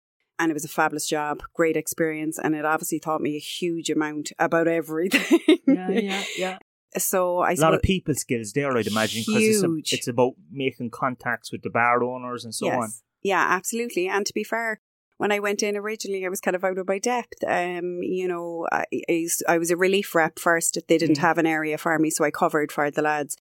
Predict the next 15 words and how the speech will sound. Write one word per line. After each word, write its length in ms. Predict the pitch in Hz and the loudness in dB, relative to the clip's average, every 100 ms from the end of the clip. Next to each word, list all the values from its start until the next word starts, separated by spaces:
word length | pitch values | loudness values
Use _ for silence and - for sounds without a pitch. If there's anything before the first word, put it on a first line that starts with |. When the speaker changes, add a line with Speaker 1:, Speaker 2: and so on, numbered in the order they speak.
| - | -2
Speaker 1:
And, 280 | - 175 175 | 2 4 4
you 140 | - 185 | 6 4
know, 320 | 170 170 170 - - | 6 4 2 -2 -2
great 240 | - 180 170 | 4 4 6
characters 440 | 180 165 165 156 | 4 4 2 2
working 320 | 165 160 156 156 | 4 4 2 2
inside, 560 | 156 - 160 156 156 | 2 2 2 2 0
six 340 | - - 160 - | 0 0 0 2
fabulous 420 | 165 160 147 - | 2 2 0 2
men 220 | 160 156 | 4 4
that 140 | 151 | 2
I 80 | 156 | 2
worked 340 | 151 160 - - | 2 0 -2 -2
with. 320 | 147 151 - 151 _ - | -2 -2 -6 -10 _ 0
Um, 400 | 180 175 175 | 2 4 4